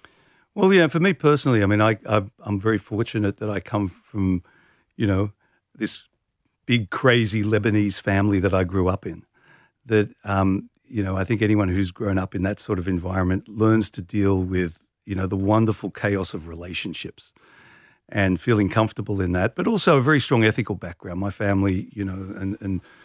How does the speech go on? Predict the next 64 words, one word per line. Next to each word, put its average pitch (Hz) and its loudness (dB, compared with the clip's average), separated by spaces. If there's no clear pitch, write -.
the 113 -6
way 104 6
I 98 6
was 95 0
brought 104 2
up 98 2
was, 98 -8
you 107 -8
know, 92 -10
my 95 -10
great-grandfather 101 -2
was 95 0
a 98 -4
priest, - -8
my 87 -12
grandfather 95 -8
was 92 -10
a 87 -12
priest. 98 -6
Not 104 -4
that 104 -12
the 95 -10
religion 120 4
is 104 2
anything, 101 2
but 107 -2
that 104 0
sort 120 2
of 101 0
sense - 0
of 104 -2
ethics - -4
and 90 -2
values 98 0
and 95 -2
doing 95 0
what's 82 -8
right. 87 -10
You 104 -6
know, 98 2
and 101 2
so 120 0
I'm 117 4
always 135 6
sort 117 0
of 95 0
sitting 117 -2
there 98 2
thinking, 98 0
if - -16
they 135 0
were 135 4
looking 113 2
down 101 4
at 104 0
me, 98 -2
would 92 0
they 92 -2
think 107 -4
I'm 98 0
doing 92 0
the 87 0
right 85 -8
things, 87 -8